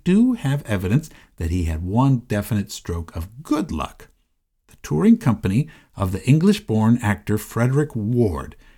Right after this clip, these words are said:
had come through Philadelphia in November eighteen eighty-six, and Ward played for a full week at the Academy of Music. He did pretty good business,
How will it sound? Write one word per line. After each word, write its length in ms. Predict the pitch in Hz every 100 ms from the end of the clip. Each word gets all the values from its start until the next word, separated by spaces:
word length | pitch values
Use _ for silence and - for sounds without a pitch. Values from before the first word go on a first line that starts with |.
| -
had 200 | - -
come 340 | - 151 196
through 220 | 196 175 170
Philadelphia 720 | 143 127 113 87 82 107 101
in 220 | 120 110
November 540 | 110 107 107 127 139 151
eighteen 400 | 110 104 - 139
eighty-six, 680 | 92 98 135 - 90 - - - - - -
and 300 | 143 165 208
Ward 400 | 262 277 240 -
played 320 | 175 170 180
for 120 | 131
a 60 | 110
full 460 | - - 285 294
week 380 | 196 110 78 -
at 80 | -
the 160 | 87
Academy 480 | 78 - 92 78 80
of 100 | 73
Music. 480 | 85 82 76 - - - - - _ -
He 100 | 320
did 220 | 339 233 - _ _ -
pretty 180 | 98 78
good 180 | 85
business, 520 | 82 78 69 202 233